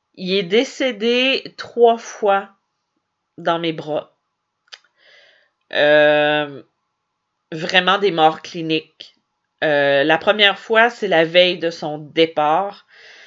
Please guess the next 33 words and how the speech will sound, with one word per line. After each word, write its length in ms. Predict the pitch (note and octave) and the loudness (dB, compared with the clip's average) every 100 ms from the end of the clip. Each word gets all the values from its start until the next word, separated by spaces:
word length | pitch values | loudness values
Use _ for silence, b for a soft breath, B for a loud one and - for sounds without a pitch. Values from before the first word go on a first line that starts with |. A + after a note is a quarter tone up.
| B B - | B B -6
Euh, 300 | C#3 C#3 C#3 | -2 0 0
j'étais 260 | D3 D3 D#3 | -2 -4 -4
chez 160 | - | -4
mes 120 | D#3+ D3+ | -6 -2
parents, 580 | D3 C#3+ F3 F#3 G3 | -2 2 2 4 2
je 80 | G3 | -2
suis 140 | - D3+ | -4 -4
allée 160 | D3+ | -4
le 60 | D3+ | -6
sortir, 800 | - C#3 - - E3 E3 F3 D#3+ | -6 -8 -8 -8 -2 -2 -2 -4
euh, 140 | C#3 - | -4 -2
à 80 | D3+ | -2
l'arrière 540 | C#3+ D#3+ D3 D#3 E3+ | -4 0 2 2 0
parce 160 | - - | -10 -16
que 140 | D3+ | -10
j'avais 240 | C#3+ C#3 C3+ | -6 -6 -6
pas 160 | E3+ | -6
besoin 260 | D#3+ D#3 E3 | -8 -8 -8
de 60 | E3 | -4
l'attacher. 760 | C#3+ D3+ C#3+ - - F#3+ A#3 _ - | -4 -4 -4 -6 -10 -12 -14 _ -16
Il 60 | |
était 140 | D#3 D3 | -10 -10
un 80 | |
petit 120 | C#3+ - | -10 -14
peu 140 | D#3 | -16
plus 160 | - D#3 | -12 -6
libre 460 | D#3 F#3+ G3 - _ B B B B | -4 -4 -6 -16 _ B B B B
parce 160 | C3 | -8
qu'ils 520 | D#3 C#3 - - D3+ | -2 -2 -4 -8 -10
ont 100 | D3 | -6
une 180 | D3+ D3 | -8 -10
cour 320 | - E3 D#3+ | -6 -6 -6
clôturée. 800 | - D#3 D3 - D3+ C#3+ E3+ - | -10 -12 -12 -10 -10 -8 -8 -10